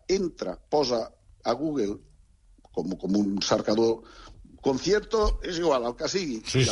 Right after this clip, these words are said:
Speaker 2: sí.
Speaker 1: primer que li apareix a dalt de tot és Viagogo, i
Speaker 2: Tot.
Speaker 1: estan pensant que estan comprant a la web oficial. O sigui,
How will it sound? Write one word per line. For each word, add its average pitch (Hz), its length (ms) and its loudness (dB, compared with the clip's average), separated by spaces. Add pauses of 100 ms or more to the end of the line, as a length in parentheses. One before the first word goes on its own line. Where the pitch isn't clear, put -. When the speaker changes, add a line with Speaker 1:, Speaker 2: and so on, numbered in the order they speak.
Speaker 2:
sí. - 20 0
Speaker 1:
primer 120 240 -2
que 170 120 -4
li 175 80 0
apareix 170 320 0
a 170 100 2
dalt 165 160 2
de 160 60 0
tot 160 180 -2
és 202 140 -6
Viagogo, 185 360 2
i - 40 -8
Speaker 2:
Tot. 160 260 2
Speaker 1:
estan 233 400 -6 (420)
pensant 151 520 -4
que 147 80 -10
estan 214 300 -10
comprant 180 440 -6
a 151 60 -2
la 127 120 0
web 214 220 0
oficial. 139 540 -2
O - 360 -20
sigui, 262 220 -4